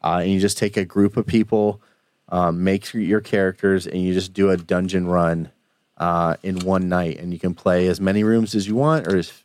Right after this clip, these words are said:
you know, it's, whether it's four or six or twelve rooms, you can just go through,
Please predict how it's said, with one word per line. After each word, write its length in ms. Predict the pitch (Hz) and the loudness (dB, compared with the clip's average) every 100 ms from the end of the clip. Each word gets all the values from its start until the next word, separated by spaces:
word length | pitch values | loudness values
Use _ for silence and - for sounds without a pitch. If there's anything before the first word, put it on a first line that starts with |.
| - | -6
you 100 | 101 | -2
know, 320 | 90 87 92 _ _ _ - | 0 0 -4 _ _ _ -14
it's, 240 | 92 92 - | -14 -14 -6
whether 280 | 101 95 | 0 2
it's 200 | 95 90 | 2 0
four 640 | - - - 104 117 120 101 | -6 -4 0 2 4 4 2
or 60 | 80 | -2
six 540 | - 117 120 - - | 0 0 0 -4 -4
or 220 | 92 85 | 0 0
twelve 480 | 82 - 107 113 110 | 0 0 2 2 2
rooms, 400 | 113 107 87 87 | 2 2 0 -6
you 60 | 87 | -6
can 120 | 95 | -6
just 200 | 87 - | -6 -2
go 160 | 95 95 | 0 0
through, 420 | - 98 92 | 2 2 2